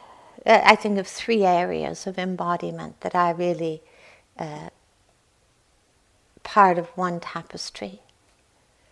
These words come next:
The first of those areas, to understand what it means to an embo-, to be an embodied human being,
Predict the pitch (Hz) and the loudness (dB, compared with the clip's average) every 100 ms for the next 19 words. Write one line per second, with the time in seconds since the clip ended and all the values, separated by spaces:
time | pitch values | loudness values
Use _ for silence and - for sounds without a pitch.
0 | _ _ _ - _ _ 220 202 262 247 | _ _ _ -20 _ _ 0 8 8 8
1 | 233 202 196 180 185 185 175 170 170 - | 2 4 4 4 4 4 4 4 0 -2
2 | - 180 190 196 - 208 190 180 180 180 | -8 -6 -4 -6 4 6 8 6 2 -2
3 | 170 185 175 - 196 185 180 180 190 180 | -2 -2 -4 -6 -4 -2 -2 0 2 2
4 | - - 190 202 202 190 185 180 185 185 | 0 -10 -4 0 2 0 -2 0 2 2
5 | 190 185 - - 190 185 185 196 175 180 | 0 -6 -8 -8 -6 -6 -4 -6 -6 -10
6 | 175 | -16